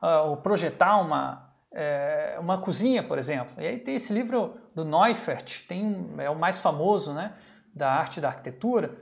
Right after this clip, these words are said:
Arte de Construir. E aí você tem, ah, um, um guia que é muito prático. Só que, por outro lado, quando você vai ler esse guia, você vai ficar tendendo a reproduzir uma arquitetura que funciona para um determinado contexto cultural, que reflete valores de uma cultura.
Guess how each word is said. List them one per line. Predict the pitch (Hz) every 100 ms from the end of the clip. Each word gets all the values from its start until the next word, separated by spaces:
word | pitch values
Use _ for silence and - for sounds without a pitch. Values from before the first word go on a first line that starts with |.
| -
Arte | 147 -
de | -
Construir. | 156 - - 220 226 - - -
E | - 196
aí | 208
você | 233 254 233
tem, | 226 214 226 -
ah, | 165 151 143 135 135 - - - - -
um, | 175 247 190
um | 180
guia | 196 262 262
que | 240
é |
muito | 247 254 320
prático. | - 165 127 - - - _ _
Só | - 277
que, | 254
por | 294
outro | 285 226
lado, | 185 262 262 151 131 - _ _ _ _ _ _
quando | - 285 311
você | 240 -
vai | 175 156
ler | 156
esse | 156 160
guia, | 139 262
você | 226 -
vai | 208 208
ficar | - 214
tendendo | 226 240 175 208 240
a |
reproduzir | 233 226 233 240 208 160 180
uma | 180
arquitetura | - 208 190 214 247
que | 240
funciona | - 233 - 185 196 233
para | 240
um | 247
determinado | 247 247 233 208 202
contexto | 226 214 202 -
cultural, | 202 190 233 233 220
que | 151
reflete | 151 - 170 170
valores | 180 170 185 220
de | 190
uma | 185
cultura. | - - - 139